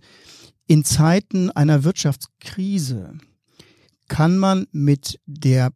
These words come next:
Produktion von mehr Geld in der Krise die Krisensymptome mildern, also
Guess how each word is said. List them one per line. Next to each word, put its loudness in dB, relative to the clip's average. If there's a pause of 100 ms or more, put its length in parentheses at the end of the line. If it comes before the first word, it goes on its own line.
Produktion 0
von 0
mehr 4
Geld 0
in 0
der 0
Krise -4
die -6
Krisensymptome 0
mildern, 2
also -2